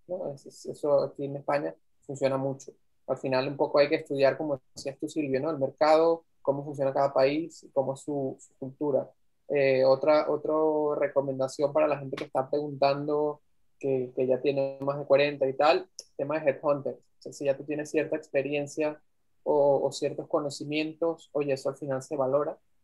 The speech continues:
Y, y este tipo de perfiles te ayudan a mover mucho mejor tu, tu currículum dentro de empresas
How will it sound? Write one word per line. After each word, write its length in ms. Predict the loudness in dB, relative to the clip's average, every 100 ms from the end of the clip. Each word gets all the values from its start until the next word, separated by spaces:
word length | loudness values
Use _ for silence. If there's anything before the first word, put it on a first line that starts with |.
| _ -12
Y, 180 | -6 -4
y 200 | -2 -2
este 220 | -2 -6
tipo 300 | -10 -4 -2
de 60 | 0
perfiles 520 | 0 -2 -4 -6 0
te 80 | 0
ayudan 320 | 2 0 0
a 60 | 0
mover 400 | 2 4 4 2
mucho 300 | -8 -8 -8
mejor 340 | -4 -4 -6
tu, 420 | -6 -6 -4 -6 -10 -10
tu 120 | -8
currículum 600 | -4 -4 -2 -2 -2 -4 _ _ _ _
dentro 460 | 2 2 2 2 4
de 220 | 4 2
empresas 680 | 0 0 0 0 -2 -2